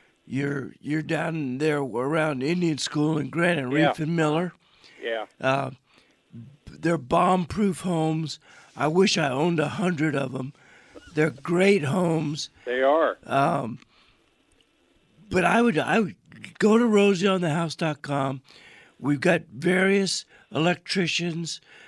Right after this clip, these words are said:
Speaker 1: that can get there and kind of troubleshoot it for you, uh, before you, before you try anything else.
Speaker 2: Oh, okay.
Speaker 1: That,
Speaker 2: All right.
Speaker 1: that
Speaker 2: Well,
Speaker 1: smell
Speaker 2: I
Speaker 1: is so distinct that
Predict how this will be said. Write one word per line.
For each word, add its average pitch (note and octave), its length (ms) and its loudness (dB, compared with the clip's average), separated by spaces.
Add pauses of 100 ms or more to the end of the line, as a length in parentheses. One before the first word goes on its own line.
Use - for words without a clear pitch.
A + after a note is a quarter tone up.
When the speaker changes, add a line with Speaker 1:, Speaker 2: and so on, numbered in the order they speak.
(340)
Speaker 1:
that D#3+ 300 0 (300)
can C#3+ 240 -2
get - 240 2
there D#3+ 340 0 (380)
and C#3 260 -4
kind G3 180 0
of - 80 -6
troubleshoot F#3 680 0
it B2 120 -2
for C3+ 260 -4
you, C3+ 180 -4 (600)
uh, B2+ 380 -4 (140)
before D#3 400 -2
you, C#3 260 0 (720)
before E3 320 -2
you D#3+ 120 2
try E3 340 -2
anything C3+ 500 -6
else. A2+ 380 -8 (320)
Speaker 2:
Oh, C#3 200 4
okay. A2 400 -4 (120)
Speaker 1:
That, F3+ 180 2
Speaker 2:
All B2 80 -10
right. A2 120 -10
Speaker 1:
that G3+ 180 2 (120)
Speaker 2:
Well, - 100 -6
Speaker 1:
smell A3+ 300 4
Speaker 2:
I E3+ 40 2
Speaker 1:
is D3+ 80 -2
so A3 300 2
distinct E3+ 840 -2 (680)
that D3 300 0